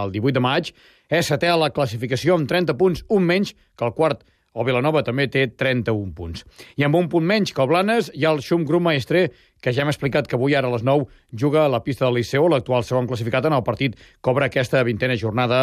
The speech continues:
de la Hockey Lliga. L'equip de Massanet de la Selva ve d'empatar davant el Reus el passat divendres i aquesta nit mirarà de donar la sorpresa per no allunyar-se de llocs que donen dret a disputar competicions europees la temporada que ve. Ara sentirem parlar-nos del partit l'entrenador del Xum Massanet,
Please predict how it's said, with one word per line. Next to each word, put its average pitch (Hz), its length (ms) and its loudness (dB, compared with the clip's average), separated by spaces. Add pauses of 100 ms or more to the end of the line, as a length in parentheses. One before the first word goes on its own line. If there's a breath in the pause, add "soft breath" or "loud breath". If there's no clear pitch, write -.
de 107 160 -2
la 95 320 -2
Hockey 104 160 -2
Lliga. 170 300 2 (420 loud breath)
L'equip 143 240 0
de 214 80 2
Massanet 196 300 2
de 156 80 2
la 143 80 0
Selva 190 340 2
ve 180 160 2
d'empatar 165 400 0
davant 156 220 0
el 123 100 -2
Reus 170 320 2
el 120 160 0
passat 135 240 -4
divendres 143 480 0 (400 soft breath)
i 135 80 0
aquesta 180 240 0
nit 190 80 2
mirarà 165 400 2
de 160 80 2
donar 147 240 -2
la 160 140 2
sorpresa 139 420 0
per 120 400 0
no 123 160 0
allunyar-se 135 560 0 (400 soft breath)
de 113 80 -2
llocs 131 240 -2
que 123 240 2
donen 135 240 0
dret 131 160 0
a 123 80 -6
disputar 127 320 -2
competicions 127 460 -2
europees 127 480 2 (260 soft breath)
la 127 80 0
temporada 120 400 0
que 147 80 4
ve. 156 120 2 (340 soft breath)
Ara 104 180 -8
sentirem 101 320 -4
parlar-nos 110 400 -2
del 120 80 0
partit 127 240 -2
l'entrenador 117 480 0
del 110 160 0
Xum 151 240 0
Massanet, 123 320 0